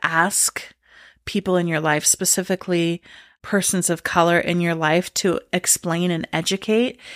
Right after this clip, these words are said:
it is so much emotional labor for them, and it's not their job. It's actually our job as white people to stop upholding racist systems that we're a part of and supporting.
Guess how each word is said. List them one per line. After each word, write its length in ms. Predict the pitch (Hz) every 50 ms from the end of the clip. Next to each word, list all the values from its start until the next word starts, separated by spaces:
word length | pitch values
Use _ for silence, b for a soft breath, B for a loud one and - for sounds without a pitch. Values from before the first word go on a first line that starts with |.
| B B B B B
it 140 | - 190 185
is 120 | 190 180
so 520 | - - - - - - 208 196 196 196 190
much 280 | 185 175 180 - -
emotional 600 | 190 175 170 156 156 165 - - 180 165 160 156
labor 300 | 151 160 151 151 160 156
for 140 | 156 - 180
them, 220 | 165 165 156 151 -
and 100 | 117 170
it's 220 | 160 156 - -
not 220 | 175 156 - -
their 120 | - 156 151
job. 480 | - - - 160 139 131 127 127 -
It's 160 | 131 131 - -
actually 460 | 170 170 - - - 175 156 - - -
our 200 | 165 170 165 170
job 480 | - - 165 147 151 160 160 175 180 B B B B B B B B
as 180 | - 170 165 -
white 360 | 175 165 175 170 - - -
people 400 | - - 185 180 - 170 160 147
to 160 | - - 185
stop 460 | - - - - 180 151 147 - - _
upholding 880 | - 175 - - - - - 185 170 175 175 - 139 127 117 113 113 - B B B B B B B B -
racist 500 | 185 170 165 165 - - - 175 156 -
systems 640 | - - - 160 160 - - - 156 147 151 -
that 180 | - 160 131 -
we're 160 | - 156 151
a 140 | - 143 147
part 360 | - - - - 151 147 151
of 200 | 147 131 127 -
and 120 | 131 147 160
supporting. 680 | - 170 - - - - 143 123 101 - - -